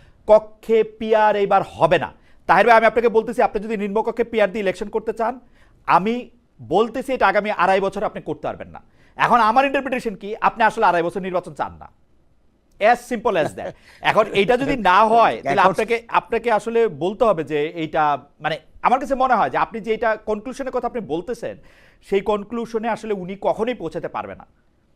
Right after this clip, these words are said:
Speaker 1: উনাকে
Speaker 2: আচ্ছা, আপনাকে আমি বলি,
Speaker 1: জি।
Speaker 2: তাহলে আপার হাউসের ব্যাপারে তো আপনি এগ্রি করেন?
Speaker 1: আপার হাউসের ব্যাপারে আমি সাংঘাতিকভাবে এগ্রি করি। আমি
Speaker 2: এগ্রি
Speaker 1: মনে
Speaker 2: করেন।
Speaker 1: করি আপার
Speaker 2: তাহলে
Speaker 1: হাউসে
Speaker 2: আপার
Speaker 1: পিআর না হইলে এইটাতে, মানে, কি, কি হবে ওইটা? এটা তো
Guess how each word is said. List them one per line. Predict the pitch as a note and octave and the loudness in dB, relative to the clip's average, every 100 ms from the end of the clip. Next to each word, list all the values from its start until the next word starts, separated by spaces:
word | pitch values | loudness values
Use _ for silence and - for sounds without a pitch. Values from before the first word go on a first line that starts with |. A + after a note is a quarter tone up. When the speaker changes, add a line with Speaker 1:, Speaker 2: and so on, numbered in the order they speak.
| _ _ - | _ _ -14
Speaker 1:
উনাকে | D#3 E3+ G3 A#3+ | -8 -4 -4 2
Speaker 2:
আচ্ছা, | B3+ D3+ C#3 | 4 4 2
আপনাকে | - D#3 E3 G3+ | -2 0 0 0
আমি | F#3 G3 | 0 0
বলি, | E3+ F#3 G#3+ - | -2 0 -2 -6
Speaker 1:
জি। | B2+ C3+ | -12 -4
Speaker 2:
তাহলে | D#3+ F3+ | -2 0
আপার | D#3 - B3 | 0 2 2
হাউসের | C4 B3 B3 | 2 0 -4
ব্যাপারে | G#3 A#3+ G#3+ G#3+ | -2 -2 -2 -2
তো | G#3+ | -2
আপনি | E3+ F#3+ | -2 -6
এগ্রি | F3 E3 | -8 -10
করেন? | D3 A#2+ - _ | -12 -12 -16 _
Speaker 1:
আপার | - C4 B3+ | 2 4 6
হাউসের | A#3+ | 4
ব্যাপারে | A3+ G#3 | 2 2
আমি | F#3+ F3+ | 0 0
সাংঘাতিকভাবে | - F3+ E3 D#3+ B2+ | -4 -4 -4 -4 -6
এগ্রি | G2+ F#2+ | -8 -12
করি। | - - _ _ _ _ _ _ _ _ _ | -20 -20 _ _ _ _ _ _ _ _ _
আমি | D#3+ | 2
Speaker 2:
এগ্রি | A3+ A3 | 2 2
Speaker 1:
মনে | |
Speaker 2:
করেন। | A3 | 0
Speaker 1:
করি | A3 | 2
আপার | G#3 F3 G#3+ | 2 4 2
Speaker 2:
তাহলে | G3+ F3+ | 4 4
Speaker 1:
হাউসে | E3+ | 4
Speaker 2:
আপার | - G3+ | 4 4
Speaker 1:
পিআর | G#3 | 4
না | G3 G3 | 2 2
হইলে | G3 G3 G3 F#3+ | 0 0 -2 -4
এইটাতে, | E3+ E3+ E3+ F3 F3 E3 | -4 -4 -4 -4 -4 -4
মানে, | D3+ D3+ D3 | -6 -10 -10
কি, | - - G3+ D3+ G#2+ - | -14 -14 -12 -10 -12 -16
কি | F#3 C3+ | -12 -10
হবে | G#2+ F#2+ | -10 -14
ওইটা? | F#2 E2+ | -18 -20
এটা | G2 | -20
তো | G#2 | -20